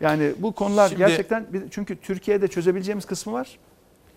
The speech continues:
Speaker 1: Bir de küresel olarak ele almamız gereken kısım var. Şimdi küresel ısınma, iklim değişikliği, bunu bizim Türkiye olarak, e, değiştirmemiz çok zor.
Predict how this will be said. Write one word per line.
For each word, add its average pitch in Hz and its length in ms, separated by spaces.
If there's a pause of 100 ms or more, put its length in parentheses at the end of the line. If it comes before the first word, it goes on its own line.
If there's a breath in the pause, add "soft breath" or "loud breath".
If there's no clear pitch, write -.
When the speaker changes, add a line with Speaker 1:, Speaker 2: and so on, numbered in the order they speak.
(140)
Speaker 1:
Bir 160 60
de 202 160
küresel 139 360
olarak 285 280
ele 214 140
almamız 139 380
gereken 104 320
kısım - 260
var. - 160
Şimdi 156 200
küresel 170 420
ısınma, 214 320
iklim 214 260
değişikliği, 190 480
bunu 170 180
bizim 185 180
Türkiye 185 340
olarak, 180 220 (640 soft breath)
e, 131 200
değiştirmemiz 156 460
çok - 220
zor. - 100